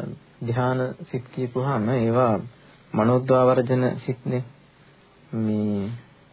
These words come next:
දැන් එතකොට එතන, අ, කන ඇසුරු, සෝතද්වාවරජන, දැන් සෝතද්වාවරජන, චක්කුද්වාවරජන, ගානද්වාවරජන ආදී එහෙම සිත් නෙවෙයි උපදින්නේ. ඒලාට මනෝද්වාවරජන සිත් තමයි උපදින්නේ.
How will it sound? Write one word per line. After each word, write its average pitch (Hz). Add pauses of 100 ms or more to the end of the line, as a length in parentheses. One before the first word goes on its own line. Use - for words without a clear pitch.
(440)
දැන් 110
එතකොට 131
එතන, 120
අ, - (460)
කන 113
ඇසුරු, 113
සෝතද්වාවරජන, 110 (260)
දැන් - (540)
සෝතද්වාවරජන, 107 (800)
චක්කුද්වාවරජන, 110
ගානද්වාවරජන 113
ආදී 135
එහෙම 127 (100)
සිත් 139
නෙවෙයි 120
උපදින්නේ. 101
ඒලාට 139
මනෝද්වාවරජන 120
සිත් 120
තමයි 131
උපදින්නේ. 107